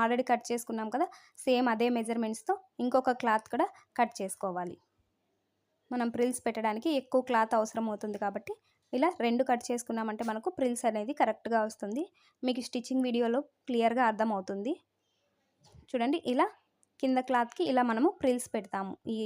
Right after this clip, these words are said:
ఏడు ఇంచులు. ఇలా పెట్టేసుకున్న తర్వాత ఇప్పుడు లైనింగ్లో మనకు మిగిలిన క్లాత్ ఉంటుంది కదా, మనం రెండు, రెండు మీటర్ల క్లాత్లో మనం బాడీ పార్ట్ సపరేట్ తీసుకున్న తర్వాత మిగిలిన క్లాత్ ఉంటుంది కదా, so అదంతా కూడా మనం ఏం కట్ చేయని అవసరం లేదు. ఇలా లైనింగ్ని మెయిన్ క్లాత్కి అటాచ్ చేసుకొని ప్రిల్స్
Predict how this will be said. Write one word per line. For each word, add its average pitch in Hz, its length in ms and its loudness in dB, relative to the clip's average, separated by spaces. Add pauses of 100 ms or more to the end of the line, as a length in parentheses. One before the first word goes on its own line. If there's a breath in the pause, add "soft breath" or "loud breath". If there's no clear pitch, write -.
(120)
ఏడు 214 220 0
ఇంచులు. 190 300 -10 (1300)
ఇలా 254 180 6
పెట్టేసుకున్న 240 500 -2
తర్వాత 220 300 -2
ఇప్పుడు 262 240 2
లైనింగ్లో 262 480 4
మనకు 220 240 -2
మిగిలిన 240 340 0
క్లాత్ 214 300 0
ఉంటుంది 208 260 -10
కదా, 247 140 2 (380 loud breath)
మనం 233 140 2 (120)
రెండు, 226 220 4 (180)
రెండు 240 240 2
మీటర్ల 240 320 0
క్లాత్లో 226 420 0
మనం 214 120 -4 (100)
బాడీ 214 240 4
పార్ట్ 226 260 2
సపరేట్ 214 380 -4
తీసుకున్న 220 340 -6
తర్వాత 220 280 0
మిగిలిన 262 360 0
క్లాత్ 214 300 0
ఉంటుంది 208 260 -8
కదా, 277 120 -2 (360 loud breath)
so - 140 0
అదంతా 240 340 2
కూడా 262 160 4
మనం 226 140 -2 (100)
ఏం 233 160 0
కట్ 208 220 -2
చేయని 220 240 -4
అవసరం 220 340 -6
లేదు. 208 160 0 (360 loud breath)
ఇలా 254 200 6
లైనింగ్ని 247 460 2 (360)
మెయిన్ 247 220 2
క్లాత్కి 233 380 0
అటాచ్ 220 340 0
చేసుకొని 220 420 -2
ప్రిల్స్ 233 260 -2